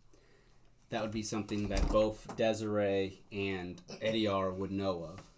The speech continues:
Uh, Nomu and Isundra, not being from these parts, probably haven't heard of New Tempest or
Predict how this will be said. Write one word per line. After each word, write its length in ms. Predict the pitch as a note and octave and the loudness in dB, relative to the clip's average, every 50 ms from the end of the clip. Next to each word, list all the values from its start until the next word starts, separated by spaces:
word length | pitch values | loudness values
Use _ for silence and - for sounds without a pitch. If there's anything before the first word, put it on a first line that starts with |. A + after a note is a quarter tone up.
| - - - - - - | -20 -20 -20 -20 -20 -20
Uh, 220 | F#2 D2 - - G2 | -20 -20 -18 -14 -8
Nomu 640 | G#2 G#2+ A2 A#2 A#2 A2+ A#2 A2+ A2 A2 G#2+ G#2+ G#2 G#2 | -4 -2 0 2 2 2 2 2 2 2 0 0 -4 -4
and 340 | G#2 G2 F#2+ G2 G2 G2+ G2 | -4 -2 0 0 0 -2 -2
Isundra, 460 | G2+ A2 - - A#2 G#2+ G2+ G#2+ G2+ | -4 -6 -6 -2 -2 -2 0 0 -2
not 280 | G2+ G2 F#2+ F#2 F#2 G2+ | -2 -2 -2 -4 -6 -6
being 280 | G#2+ G2+ G2 G2 F#2+ | -4 -2 -2 -2 -4
from 440 | - - - G2+ G2+ G2 G2 F#2+ F2+ G2+ | -6 -8 -6 -4 -2 -2 -2 -2 -4 -6
these 240 | F#2 F#2 F#2 - | -10 -10 -10 -10
parts, 520 | - - G2 G2+ G#2+ A2 - - - - - - - - - - - - - | -8 -6 -4 -2 -2 -4 -4 -6 -10 -10 -12 -16 -20 -20 -20 -20 -20 -20 -20
probably 480 | - - A#2 A2 G#2 G#2+ G#2 G2 G2+ G2 | -8 -2 2 2 2 2 0 -2 -4 -4
haven't 300 | F#2+ F#2+ F#2 F#2+ F#2+ F2 | -4 -4 -4 -6 -6 -8
heard 240 | G2 F#2+ F#2 F#2 F#2 | -4 -4 -4 -2 -2
of 280 | F#2 F2+ E2+ - - - - - - _ - - - _ - - - - | -4 -4 -6 -10 -18 -20 -20 -20 -20 _ -20 -20 -20 _ -20 -16 -6 -2
New 120 | A2 G#2+ | -2 -2
Tempest 460 | G2+ - A2 G2+ G#2 G#2+ G2 - - G2 | -2 -2 -4 -4 -4 -4 -8 -8 -8 -6
or 440 | G2+ G2+ G2+ F#2+ F#2+ F#2 F#2 E2+ | -2 0 0 0 0 0 -4 -6